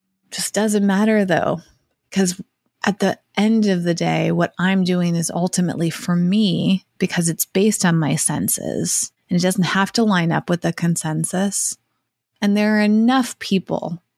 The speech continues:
who have found value in the work that I do to keep me going. And that's just so huge. That's why I want to hear from you. That's why I'd love to have you in the Beyond Measure community.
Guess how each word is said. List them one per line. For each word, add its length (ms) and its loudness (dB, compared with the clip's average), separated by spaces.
who 460 2
have 200 2
found 400 2
value 520 2
in 80 -2
the 80 -2
work 220 -6
that 120 -2
I 100 0
do 220 -2
to 100 -2
keep 240 -10
me 100 -8
going. 480 -10
And 220 0
that's 260 -2
just 140 -4
so 100 0
huge. 320 -4
That's 240 -2
why 120 2
I 60 2
want 200 2
to 40 0
hear 220 0
from 240 0
you. 160 2
That's 260 -2
why 180 2
I'd 120 -2
love 280 0
to 60 -2
have 220 0
you 100 2
in 80 0
the 80 2
Beyond 320 0
Measure 300 0
community. 680 0